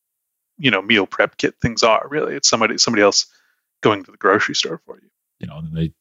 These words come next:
Speaker 2: get you hooked on it, and then you forget to cancel, and just keeps going and going and going.
Speaker 1: Oh man, it's the Columbia House of Candy.
Speaker 2: <laughs> That's
Speaker 1: Yeah.
Speaker 2: right. <laughs> That is the perfect, uh,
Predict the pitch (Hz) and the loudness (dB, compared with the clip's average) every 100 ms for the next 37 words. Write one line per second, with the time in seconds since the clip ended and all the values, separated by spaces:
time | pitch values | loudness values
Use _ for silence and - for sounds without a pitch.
0 | - 95 92 113 113 90 87 92 87 87 | -4 0 2 2 4 4 6 6 6 4
1 | - 87 85 - 78 76 - 90 87 76 | 4 2 2 0 0 2 4 6 4 2
2 | - _ _ _ - - 82 - 78 80 | -6 _ _ _ -12 -4 -2 2 2 4
3 | 85 80 80 78 85 98 95 - _ _ | 4 2 0 -4 -4 -6 -8 -12 _ _
4 | _ _ - 120 104 98 92 - - 113 | _ _ 0 2 2 0 0 -4 2 2
5 | 104 95 98 98 - - 123 - - - | 4 2 4 2 0 -6 -6 -6 -8 -8
6 | - - 120 - - 92 85 _ _ - | -2 0 0 -2 0 -2 -4 _ _ -18
7 | - - - 170 139 - - - - - | -14 -8 -4 0 0 0 -6 -12 -12 -2
8 | 117 117 104 - - 104 92 95 92 - | 2 4 4 2 2 2 4 2 0 2
9 | 92 90 87 | 4 6 4